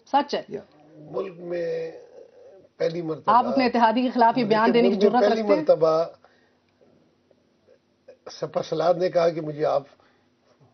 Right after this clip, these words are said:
Speaker 3: डिफेंस मिनिस्टर बनाए, अयूब खान ने, और वो बन गया। तो पाकिस्तान में तो रवायत रही है, पाकिस्तान में तो यही लोग माशाल्लाह लगाते आए हैं। देखें,
Speaker 2: देखिए,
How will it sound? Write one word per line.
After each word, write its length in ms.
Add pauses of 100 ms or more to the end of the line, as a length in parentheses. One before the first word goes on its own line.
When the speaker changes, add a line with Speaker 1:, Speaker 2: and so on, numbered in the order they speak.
(180)
Speaker 3:
डिफेंस 400
मिनिस्टर 280
बनाए, 380
अयूब 260
खान 340
ने, 60 (420)
और 60
वो 80
बन 220
गया। 180 (2250)
तो 60
पाकिस्तान 520
में 120
तो 340
रवायत 400
रही 240
है, 200 (1700)
पाकिस्तान 380
में 160
तो 280
यही 240
लोग 220
माशाल्लाह 420
लगाते 460
आए 200
हैं। 180 (1120)
देखें, 240
Speaker 2:
देखिए, 120